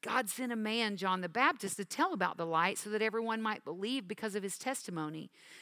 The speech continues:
John himself wasn't the light. He was simply a witness to tell about the light. The one who is the true light, who gives light to everyone,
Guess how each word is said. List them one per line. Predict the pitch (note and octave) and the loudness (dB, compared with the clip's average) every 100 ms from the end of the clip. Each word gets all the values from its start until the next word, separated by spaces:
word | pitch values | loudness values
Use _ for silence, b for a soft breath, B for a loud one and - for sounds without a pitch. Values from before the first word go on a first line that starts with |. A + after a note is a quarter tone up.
| B D#3+ | B 4
John | G#3 G#3+ | 6 6
himself | A3 - B3 A#3 | 4 0 0 0
wasn't | - C#4 D4+ C#4 | 2 2 2 -2
the | G3+ | 0
light. | E3+ F3+ A3 C#4 - - b b b | 2 2 2 0 -4 -12 b b b
He | - B3+ | -4 -2
was | A#3+ | 0
simply | - B3+ B3 B3 | -2 -4 0 2
a | G#3 | 6
witness | A3+ A#3+ G#3+ | 6 6 2
to | A3+ | -2
tell | G#3 G3+ A#3+ A#3+ | -4 2 4 4
about | F#3+ E3+ | 4 4
the | E3+ | 2
light. | E3 D#3 D3+ - | 2 2 2 0
The | F#3+ | 2
one | G#3 G#3 | 4 4
who | G3+ | 4
is | F#3 | 2
the | E3 E3+ | 2 -6
true | - C4+ E4 | -6 0 2
light, | C#4+ E3+ E3 F3 | 4 4 4 0
who | F#3 | -2
gives | F3+ G3+ F#3+ | 0 0 2
light | G3+ G3+ | 4 4
to | - | 2
everyone, | F#3 A#3+ B3 F3 E3+ E3+ | 0 0 0 0 0 0